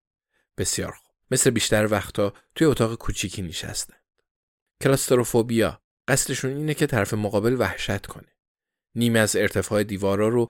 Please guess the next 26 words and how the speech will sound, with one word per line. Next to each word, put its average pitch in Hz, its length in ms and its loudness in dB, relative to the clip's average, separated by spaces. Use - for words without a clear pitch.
با 101 80 2
لایه‌ای 101 360 2
فلزی 95 480 -2
پوشوندن 98 560 -4
و 117 80 -2
بالای 92 240 2
اون 95 220 -4
بتونی. 85 560 -6
خبری 98 340 2
از 92 160 -2
پنجره 90 500 -6
نیست. - 340 -14
اما 127 160 0
در 120 140 2
هر 123 140 0
گوشه‌ای 113 360 -2
دوربین 95 400 -4
دیده 90 260 -8
می‌شه. - 320 -12
این 113 140 0
دیوارای 101 380 2
ضخیم 104 420 -4
عایق 107 240 2
صدا 101 380 -2
هستند 107 480 -4
و 104 80 -2